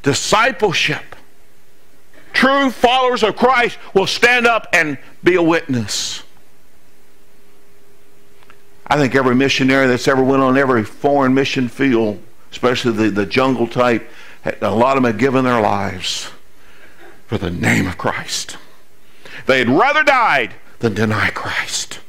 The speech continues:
Paul dies later for the name of Christ.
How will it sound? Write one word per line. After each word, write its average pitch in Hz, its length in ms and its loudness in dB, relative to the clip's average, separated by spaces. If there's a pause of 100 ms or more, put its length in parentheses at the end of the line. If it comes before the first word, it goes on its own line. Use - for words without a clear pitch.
(560)
Paul 226 760 0 (400)
dies 175 440 4
later 180 460 4 (540)
for - 100 -6
the 107 120 2
name 104 200 2
of 92 120 -6
Christ. - 680 -4